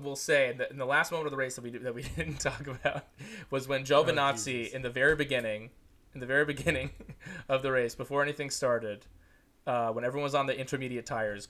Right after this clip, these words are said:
Speaker 1: goes into the pits, bef-, uh, at the very first lap, the first time when the crash happened. And what did he say? He said, um,
Speaker 2: "We gamble."
Speaker 1: he goes, "We gamble. We are going to gamble on this
Speaker 2: <laughs>
Speaker 1: one. We are going to take a risk and take a gamble."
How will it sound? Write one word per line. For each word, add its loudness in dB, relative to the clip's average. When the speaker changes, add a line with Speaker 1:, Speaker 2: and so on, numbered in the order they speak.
Speaker 1:
goes 0
into -6
the -8
pits, -2
bef-, -8
uh, -6
at -12
the -8
very 2
first 0
lap, -4
the -14
first -2
time -2
when -8
the -6
crash 2
happened. -4
And -2
what 6
did -4
he -2
say? 4
He -2
said, 6
um, 0
Speaker 2:
"We 6
gamble." 8
Speaker 1:
he 2
goes, 4
"We 12
gamble. 12
We 8
are 12
going 12
to 12
gamble 12
on 12
this 12
Speaker 2:
<laughs> 12
Speaker 1:
one. 6
We 6
are 6
going 10
to 6
take 10
a 12
risk 10
and 12
take 10
a 12
gamble." 10